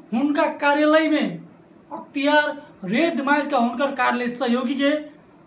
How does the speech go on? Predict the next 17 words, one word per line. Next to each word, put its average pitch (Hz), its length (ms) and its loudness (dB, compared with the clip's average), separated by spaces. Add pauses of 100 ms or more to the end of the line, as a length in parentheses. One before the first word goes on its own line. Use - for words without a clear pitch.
(240)
चौबीस 302 400 2
हजार 247 360 2 (320)
नगद 277 440 2
सहित 269 360 -2
पकड़ाव 254 300 -2
केलकै। 208 300 -4 (1600)
किया 294 200 2 (580)
अपने 285 220 -2
सब 320 160 0
एकटा 302 180 0
आओर 302 400 2
अनुमान 294 360 0
कयल 277 160 2
जा 269 100 2
सकैए 240 340 -2 (880)
कि 311 180 2
अख्तियार - 1200 -2